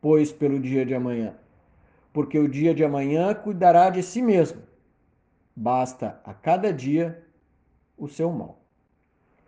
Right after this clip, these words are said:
E para encerrarmos mais este bloco, pela vontade de Deus, veremos o que diz o apóstolo Paulo na sua epístola a Tiago,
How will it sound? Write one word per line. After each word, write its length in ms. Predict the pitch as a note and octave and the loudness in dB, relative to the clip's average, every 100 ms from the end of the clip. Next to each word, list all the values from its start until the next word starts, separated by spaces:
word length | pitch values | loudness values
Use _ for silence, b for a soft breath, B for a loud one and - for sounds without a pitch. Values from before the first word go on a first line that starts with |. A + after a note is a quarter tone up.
| _ - | _ -16
E 120 | B2 | -8
para 200 | A#2+ B2 | -6 -6
encerrarmos 880 | B2 C3 B2 C#3 D#3 E3+ E3+ - _ _ _ _ _ | -6 -6 0 2 2 0 -6 -10 _ _ _ _ _
mais 280 | A#2+ B2+ B2 | -6 -4 -6
este 200 | B2 C3 | -8 -8
bloco, 540 | A#2 C3+ E3 E3 F#3+ - - | -2 4 2 2 -10 -16 -8
pela 220 | C#3 A#2+ | -4 -4
vontade 480 | B2 A#2+ B2 B2 B2 | -4 -6 -4 -4 -6
de 120 | C3 | -6
Deus, 520 | C3+ D#3 F#3 F#3 - _ _ _ _ _ _ _ _ - | 0 2 2 -4 -14 _ _ _ _ _ _ _ _ -6
veremos 460 | F#3 F#3+ G3 G3 | -2 0 0 -2
o 80 | G3 | -4
que 140 | G3+ G3+ | -6 -6
diz 280 | F3 F#3 | -2 -2
o 60 | F3+ | 0
apóstolo 500 | D#3+ D#3 D3 D3+ C3+ | 0 0 -2 -4 -8
Paulo 420 | C3+ D3 D#3 E3 | 0 4 4 4
na 100 | D#3 | -2
sua 180 | D3 C#3 | -4 -4
epístola 480 | C3+ C#3+ C#3+ - C3 | -4 -6 -6 -4 -6
a 40 | |
Tiago, 520 | B2+ C3+ C#3 F3+ F3+ | -6 0 2 2 -2